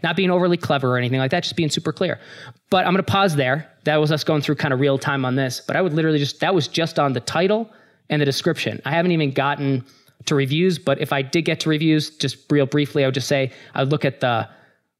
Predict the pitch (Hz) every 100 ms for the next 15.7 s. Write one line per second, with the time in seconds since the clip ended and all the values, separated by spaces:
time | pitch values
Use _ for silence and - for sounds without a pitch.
0 | _ _ _ - 127 - - _ 240 208
1 | 202 190 175 165 143 131 - 139 131 -
2 | _ 143 - _ - 147 139 135 139 165
3 | 151 147 165 151 151 151 151 - - -
4 | - 147 190 240 226 214 175 156 - 151
5 | 147 160 147 147 131 123 117 117 120 117
6 | 113 107 113 - - 113 110 107 104 117
7 | 120 123 123 135 131 131 120 113 131 113
8 | 117 113 110 120 120 127 - - 131 143
9 | 160 - - - 135 143 208 240 139 139
10 | - 135 135 139 147 143 - - - -
11 | 123 123 110 107 165 170 175 - - 160
12 | 165 202 185 208 - 127 117 - 131 -
13 | 165 - 196 233 208 - - - 175 185
14 | 180 - 151 170 170 175 196 202 196 160
15 | 139 147 156 196 190 139 131